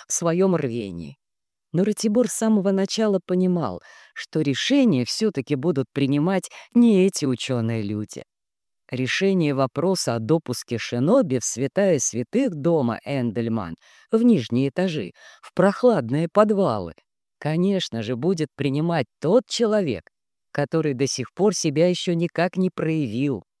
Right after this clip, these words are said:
не показал себя юноше, но который, безусловно, с самого появления здесь Свиньина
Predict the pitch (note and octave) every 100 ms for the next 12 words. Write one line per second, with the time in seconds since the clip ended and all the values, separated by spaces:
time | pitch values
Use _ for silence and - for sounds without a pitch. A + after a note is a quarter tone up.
0 | _ - B3 - - G3 D#3+ D3 E3 D#3
1 | - B2 B2 A2 A#2 G2+ F2+ - - _
2 | _ _ C#3 C#3+ C#3+ C3+ F3 F3+ C#3+ G#2
3 | G#3 A#3+ F3 - - C3+ C#3 A2 F#2 -
4 | _ - - - G3+ A3 F#3 F3+ E3 E3+
5 | D3+ D#3+ G3 F3 C#3 A2+ D#3 F3 - -
6 | C#3+ G#2+ G2+ A#2 G3+ A3